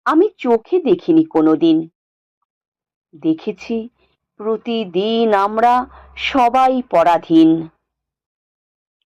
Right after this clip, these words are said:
খিদের জ্বালায় শিশু মায়ের কাছে, টিউশন ফেরত কিশোরী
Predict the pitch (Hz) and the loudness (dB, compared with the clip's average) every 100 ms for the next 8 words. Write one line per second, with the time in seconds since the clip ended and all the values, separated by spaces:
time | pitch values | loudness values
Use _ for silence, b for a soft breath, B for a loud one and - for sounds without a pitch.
0 | _ _ _ _ _ _ - 202 180 190 | _ _ _ _ _ _ -14 -10 -2 -2
1 | 190 180 170 175 190 196 208 _ _ _ | 0 0 2 0 -2 -4 -8 _ _ _
2 | - 277 - 285 165 170 190 226 - 147 | -6 -6 0 0 2 0 -2 -4 -8 -12
3 | - - - - _ _ _ _ _ _ | -12 -14 -14 -14 _ _ _ _ _ _
4 | _ _ - 320 349 - 381 381 370 330 | _ _ 0 2 2 2 2 2 2 4
5 | 330 240 - _ _ _ 294 277 330 339 | 4 2 -4 _ _ _ -8 -2 2 4